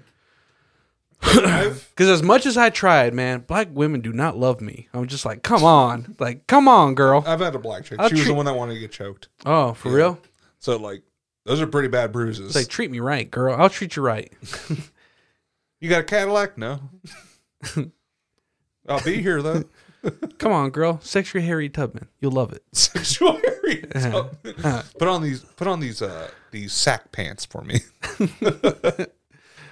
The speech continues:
Speaker 1: No, I've, I've been with a, a black chick, a white chick, of course,
Speaker 2: Mm-hmm.
Speaker 1: obviously. White women. Um, a Hispanic chick. Um,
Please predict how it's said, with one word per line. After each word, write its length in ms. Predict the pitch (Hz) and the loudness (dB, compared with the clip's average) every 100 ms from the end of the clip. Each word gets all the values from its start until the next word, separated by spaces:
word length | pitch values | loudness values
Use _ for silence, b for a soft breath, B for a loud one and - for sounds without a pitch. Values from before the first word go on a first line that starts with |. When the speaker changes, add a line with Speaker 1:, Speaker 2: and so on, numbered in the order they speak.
| b b - | b b -6
Speaker 1:
No, 140 | 160 | -2
I've, 280 | 143 156 160 - | 0 0 -4 -6
I've 160 | 147 | -6
been 220 | 151 156 143 | -6 -10 -6
with 80 | |
a, 240 | 117 107 101 | -4 -4 -6
a 60 | 101 | -8
black 260 | 107 107 104 | -6 -8 -6
chick, 220 | 101 - | -8 -8
a 60 | |
white 240 | - 98 98 | -4 -2 -2
chick, 320 | 104 92 - | -4 -4 -6
of 80 | 90 | -6
course, 480 | 95 90 - - - | -4 -2 -4 -8 -10
Speaker 2:
Mm-hmm. 100 | - | -12
Speaker 1:
obviously. 520 | 92 123 113 92 87 98 _ _ _ _ _ _ _ _ _ _ _ _ _ | -10 -10 -10 -12 -14 -18 _ _ _ _ _ _ _ _ _ _ _ _ _
White 320 | 160 170 165 | -4 -4 -4
women. 460 | 160 147 104 - 113 _ - | -12 -14 -14 -16 -16 _ -4
Um, 540 | 110 107 101 98 104 _ _ _ _ _ | -2 -2 -4 -10 -20 _ _ _ _ _
a 180 | 104 104 | -2 -2
Hispanic 480 | 104 - 95 90 92 | -2 -4 -4 -4 -6
chick. 380 | - 90 90 - _ _ _ _ _ _ _ | -4 -4 -4 -8 _ _ _ _ _ _ _
Um, 680 | 101 98 92 85 85 90 | -2 0 0 -4 -8 -14